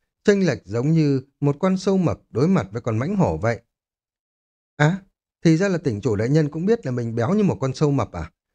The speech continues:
Lâm Bắc Thần vặn lại, trong lòng càng thêm oán giận.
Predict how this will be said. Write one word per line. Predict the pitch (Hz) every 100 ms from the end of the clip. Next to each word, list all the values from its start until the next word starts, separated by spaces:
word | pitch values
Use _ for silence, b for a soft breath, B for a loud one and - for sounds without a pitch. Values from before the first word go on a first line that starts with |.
| _ -
Lâm | 156 156
Bắc | 196
Thần | 151 101 87
vặn | 123 123
lại, | 127 120 - _ _ -
trong | 208 202
lòng | 131 92
càng | 104 85
thêm | 123 113
oán | 95 123 208
giận. | 156